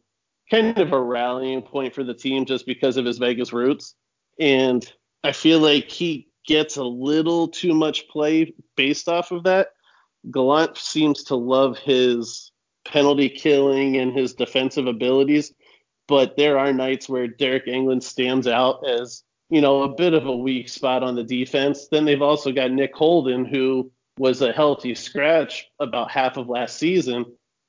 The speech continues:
and he's been playing a whole bunch. And John Merrill's just a pretty solid, you know, second or third pair defenseman. He's not gonna give you anything too special, but he's just solid in his job.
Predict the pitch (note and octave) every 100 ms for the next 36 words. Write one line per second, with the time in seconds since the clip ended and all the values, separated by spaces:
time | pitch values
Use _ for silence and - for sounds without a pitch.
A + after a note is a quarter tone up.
0 | - B2 B2 E3 G3+ - C#3 C3+ D3 C3
1 | B2+ B2+ B2 C3+ A#2+ A#2 A#2+ B2+ B2 -
2 | _ _ _ - D3 C#3+ C3+ D#3 F#3+ G3
3 | E3+ E3+ E3+ D#3+ D#3 D3 - D#3 C#3+ -
4 | - - _ _ E3+ - - A3+ F3 -
5 | C#3+ C#3 C#3+ C#3+ C3 _ _ _ - C#3+
6 | C3 B2+ A2+ - - D3+ C#3 C3+ B2+ C3
7 | B2+ C3+ A#2+ - A#2+ C3 - C#3 C3+ _
8 | _ _ _ - D3+ E3 D#3+ D#3+ C#3 C#3
9 | C#3 C#3 C#3 C#3 C#3+ C3+ - C3 B2+ D3
10 | B2+ B2+ B2 - _ _ _ - A3+ -
11 | D#3+ - C3+ C#3 D3 C3+ B2+ A2+ B2 B2
12 | C3